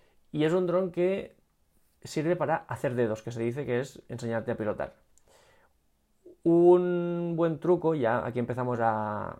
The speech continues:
a dar los consejos, era lo que yo hacía en casa, no sé si te acuerdas, Dani,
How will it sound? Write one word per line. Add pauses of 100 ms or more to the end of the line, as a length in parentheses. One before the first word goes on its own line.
a
dar
los
consejos, (320)
era
lo
que
yo
hacía
en
casa,
no
sé
si
te
acuerdas,
Dani,